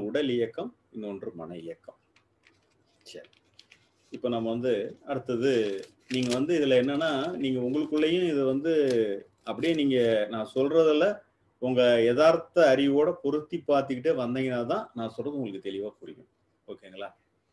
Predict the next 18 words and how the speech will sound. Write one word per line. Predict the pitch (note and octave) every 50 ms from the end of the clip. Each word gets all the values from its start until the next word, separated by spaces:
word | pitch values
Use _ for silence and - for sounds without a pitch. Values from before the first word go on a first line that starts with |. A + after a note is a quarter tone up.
| _ _ _ _ _ _ _ _ _ _ _ _ -
உடல் | A#2+ B2 C#3 D3+ D#3 G#3 G#3 - - C3+
இயக்கம் | C3+ C#3+ D#3+ D#3 D#3 - C#3+ C3 A#2
வந்து | A2+ A2+ A#2+ D#3+ D#3+ A#2 G#2+ A#2 D3+ - _ _ _ _ G#2+ G#2 G#2
ரெண்டு | A2 C3 D#3+ F#3 G3 F#3+ G#3+ G3
வகையாக | D3 C3 B2+ A#2+ B2+ A#2+ A2+ G#2 F#2+ -
செயல்படுகிறது. | - - - F#2+ F#2+ F#2+ F2 E2+ E2+ - - E2 E2 D#2 - D#2+ E2+ F#2+ F#2 - - _ _ _ _ _ _ _ _ _ _ _ _ _ _ _ _ _ _ _ _ _ _ _ -
எப்படி | C#3+ D3 D3+ E3+ F3 F3+
அப்படின்னு | E3+ D3 B2 C3+ C#3 C#3 A#2+
பாத்தீங்கன்னா, | A#2+ A2+ G#2+ - G#2 G#2 G2+ G#2 A#2 C#3 C#3 G#2+ G2 G#2 C3 D#3+ - _ _ _ _ _ _ _ _ _ _ _ _ _ _ _ _ _ - A2+
ஒண்ணு | A#2+ C#3+ E3+ G3+ G#3 G3 F3+
வந்து | D3+ C#3 C3 C3 C3 E3 D#3 A#2+ A2+ C3+ D#3+ F3+ - _ _ _ _ -
நம்மளுடைய | A#2 A#2+ C3+ D#3 D#3 D3 C3+ A#2 A2 A#2 C#3 - - - _ _
அக | - A#2+ C3 C3+ - - G#3 G#3+ G3
உறுப்புகளின் | D3+ B2+ C3+ D3+ E3+ F3+ F3+ - F3 D#3+ B2+ A#2+ A2 G#2+ A2+ D3 - -
இயக்கம். | G#2+ G2 G2 G2 F#2 - _ _ G2 F#2 F#2 E2+ D#2+ _ _ _ _ _ _ _ _ _ _ _ _ _ _ _ _ _
அதுல | - B2 B2+ B2
என்னன்னு | B2 C3+ C#3+ C#3 B2+ A#2
பாத்தீங்கன்னா, | A#2 A2 A2+ A#2 G#2+ G#2+ A2 A#2+ C3 B2+ A#2 A2+ -